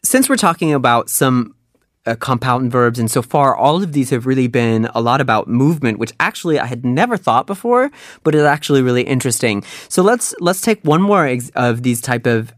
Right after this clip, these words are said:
uh, movement verb, compound verb examples, uh, which would be 돌다. 돌다 means to turn.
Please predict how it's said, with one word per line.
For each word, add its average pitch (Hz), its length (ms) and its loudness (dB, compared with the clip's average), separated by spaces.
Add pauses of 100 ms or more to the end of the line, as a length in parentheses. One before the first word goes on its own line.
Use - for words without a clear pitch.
(120)
uh, 104 160 -4
movement 131 840 2
verb, 123 840 0 (720)
compound 120 480 0
verb 113 320 0
examples, 117 840 -4 (360)
uh, 110 640 2
which 127 500 -2
would 127 320 0
be 117 180 0
돌다. 117 840 -2 (800)
돌다 156 680 2
means 117 240 -2
to - 180 -12 (120)
turn. 95 600 -6